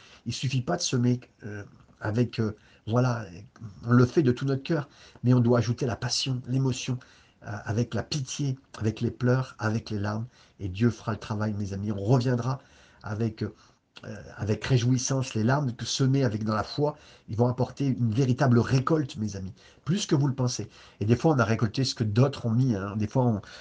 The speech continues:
euh, peut-être si vous êtes jeune prédicateur, on est venu et il y a une bénédiction. Euh, Alexandre, Alexander McLaren se, se demande combien d'encouragement et de force ont été tirés depuis des siècles et des siècles de paroles douces de ce psaume.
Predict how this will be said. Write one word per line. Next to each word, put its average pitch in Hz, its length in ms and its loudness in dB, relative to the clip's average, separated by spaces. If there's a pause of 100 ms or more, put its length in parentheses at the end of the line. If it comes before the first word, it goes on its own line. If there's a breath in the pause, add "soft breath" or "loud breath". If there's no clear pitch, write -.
(220 loud breath)
euh, 82 240 -8
peut-être 117 200 2
si 120 100 -2
vous 107 120 2
êtes 110 80 0
jeune 120 180 2
prédicateur, 110 640 -2
on 101 120 -4
est 101 60 -4
venu 113 340 2
et 95 100 -2 (300 loud breath)
il 117 100 -4
y 117 40 2
a 113 40 0
une 107 160 0
bénédiction. 110 520 0 (520 soft breath)
Euh, 110 100 -8 (100)
Alexandre, 135 540 0 (420)
Alexander 127 460 2
McLaren 120 600 2
se, 107 240 -2 (320 loud breath)
se - 160 0
demande 131 380 6
combien 156 400 2
d'encouragement 127 640 2
et 123 60 4
de 110 100 2
force 131 380 -2
ont 113 80 0
été 107 340 -4
tirés 139 460 -2 (640 soft breath)
depuis 127 260 4
des 117 120 6
siècles 156 380 0
et - 20 0
des 123 100 2
siècles 135 260 0
de 113 60 2
paroles 131 460 0
douces 135 380 -2
de 110 80 -2
ce 95 120 -10
psaume. - 320 -10